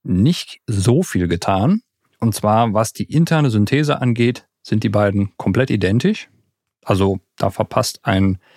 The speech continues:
Besitzer des Urquantums überhaupt nichts. Das Ding hat nicht mehr Rechenleistung oder sonst was. Es wird damit geworben, dass da jetzt sechzehn Stimmen drin sind. Das stimmt auch, aber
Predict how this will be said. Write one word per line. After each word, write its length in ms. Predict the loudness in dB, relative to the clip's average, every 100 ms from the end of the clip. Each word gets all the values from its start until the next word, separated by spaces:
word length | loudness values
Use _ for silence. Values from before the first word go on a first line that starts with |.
| _ _ _ _ _ _ _ -2
Besitzer 320 | 0 2 0
des 140 | -4
Urquantums 720 | -2 -2 0 -2 0 -2 -4 -4
überhaupt 400 | -4 0 -2 -2
nichts. 200 | -2 -4
Das 120 | -6
Ding 160 | -2 0
hat 140 | 0
nicht 140 | -2 0
mehr 240 | 0 0
Rechenleistung 500 | -2 0 -2 -2 -4
oder 120 | -2
sonst 280 | 0 -2 -2
was. 240 | -4 -4 _ -20 -20 -16
Es 120 | -4
wird 140 | -2 2
damit 220 | 0 0
geworben, 540 | 0 2 2 0 -2 -6 _ _ _ _ -2
dass 220 | -2 0
da 120 | 0
jetzt 400 | 0 -2 -6 -10
sechzehn 420 | -4 -2 0 0 -2
Stimmen 380 | 0 0 0
drin 280 | 0 0 2
sind. 380 | 2 2 0 -2 _ _ _ _ _ _ _ _
Das 120 | -4
stimmt 240 | 0 0 0
auch, 320 | 0 -2 -6 _ -6
aber 380 | -2 2 2